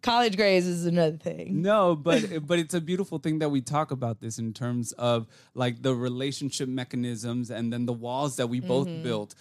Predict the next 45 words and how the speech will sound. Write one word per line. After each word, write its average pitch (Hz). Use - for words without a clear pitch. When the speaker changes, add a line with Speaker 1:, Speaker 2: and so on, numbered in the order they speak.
Speaker 2:
you 127
know, 123
because 147
Speaker 1:
Yeah. -
Speaker 2:
in 139
terms 143
of 131
how 131
I 139
was 131
dating 117
with 110
other 110
women, 113
it 117
was 117
also 113
different. 110
Like, 107
it 139
was 123
refreshing 127
to -
hear 120
resistance. 113
Speaker 1:
Mm. 170
Speaker 2:
It 127
was 127
not, 120
it 139
was, 135
I, 131
I 139
don't 156
wanna 170
say 147
it 156
was 139
like 120
a 107
mouse 104
and 120
a 101
cat -
chase, 190